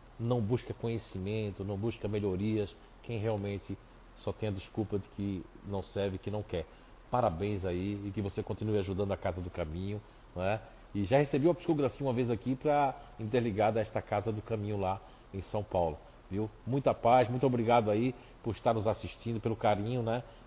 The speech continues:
E por essa reflexão. Começou aqui, nós somos o Recanto do Saber. Nós temos aqui como um educandário, um pequeno educandário aqui na Terra que a espiritualidade escolheu com essa casinha de madeira,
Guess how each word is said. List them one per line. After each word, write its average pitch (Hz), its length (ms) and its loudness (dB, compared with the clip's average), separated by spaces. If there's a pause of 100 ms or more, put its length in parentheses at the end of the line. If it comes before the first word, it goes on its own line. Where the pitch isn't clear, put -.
E 113 200 0
por 120 140 0
essa 117 200 0
reflexão. 110 580 0 (300)
Começou 135 380 4
aqui, 143 200 2
nós 165 220 6
somos 156 240 -2
o - 20 -2
Recanto 143 380 0
do 139 60 -4
Saber. 113 380 0 (300)
Nós 120 180 0
temos 123 240 0
aqui 123 300 2
como 123 260 -4
um 117 60 2
educandário, 110 840 4 (300)
um 117 140 -2
pequeno 160 380 2
educandário 131 720 6 (260)
aqui 98 240 -4
na 120 120 4
Terra 123 440 4 (220)
que - 80 -2
a 127 40 0
espiritualidade 120 720 2
escolheu 123 380 4
com 117 100 0
essa 117 160 0
casinha 110 340 2
de 110 60 -2
madeira, 107 500 0